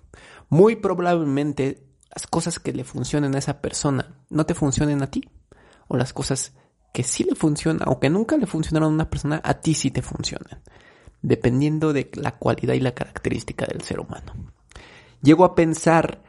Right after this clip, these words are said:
que quizás sencillamente la razón por la cual hay tantas cosas escritas es porque no todo funciona a todas las personas.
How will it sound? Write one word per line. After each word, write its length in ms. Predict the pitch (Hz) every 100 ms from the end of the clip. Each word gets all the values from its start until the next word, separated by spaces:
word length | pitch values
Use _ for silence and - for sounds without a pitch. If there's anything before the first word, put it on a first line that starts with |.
| _
que 120 | - 113
quizás 580 | 110 - 135 139 - -
sencillamente 880 | - 113 113 127 131 131 127 117 -
la 140 | -
razón 560 | - - - - 131 117
por 200 | - 113
la 80 | -
cual 300 | - 120 -
hay 140 | 123 123
tantas 380 | - 160 160
cosas 280 | - 139 131
escritas 640 | 117 - 147 - - - _ _ _ -
es 140 | 113
porque 500 | - - - 107 - 117
no 260 | 113 113
todo 240 | 120 117 120
funciona 800 | - 117 - 127 120 131 - _ _ _ _ _ _ _ _ _
a 100 | -
todas 300 | - 90 92
las 140 | -
personas. 640 | - - - - - -